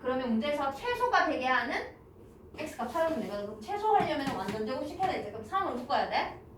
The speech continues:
그럼 X 제곱 마이너스 얘가 뭐가 돼? 삼분의 이의 엑스 원 더하기 엑스 투 더하기 엑스 삼의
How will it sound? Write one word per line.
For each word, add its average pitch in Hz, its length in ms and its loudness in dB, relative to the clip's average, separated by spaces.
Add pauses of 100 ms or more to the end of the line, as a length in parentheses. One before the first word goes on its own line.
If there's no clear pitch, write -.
(260)
그럼 220 120 -10
X - 340 -4
제곱 208 460 -4
마이너스 185 480 -6
얘가 226 200 0
뭐가 180 240 -4
돼? - 280 -2 (800)
삼분의 311 640 -2
이의 254 420 0
엑스 226 320 -8
원 269 200 0
더하기 220 380 0
엑스 - 220 -10
투 - 300 -8
더하기 226 400 -2
엑스 247 340 -6
삼의 294 400 -2